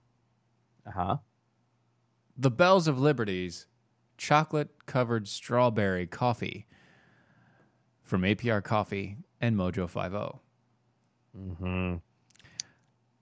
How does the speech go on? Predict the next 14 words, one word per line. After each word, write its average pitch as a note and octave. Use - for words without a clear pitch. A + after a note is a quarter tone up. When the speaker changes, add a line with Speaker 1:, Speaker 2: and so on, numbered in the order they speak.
Speaker 2:
Have A#2+
you, G#2
uh, F#2+
have G2+
you G2
put A#2
your A2
donation G#2+
in A2+
to G#2
get G2+
yours? A#2+
Speaker 1:
Not D#3
yet. A#2+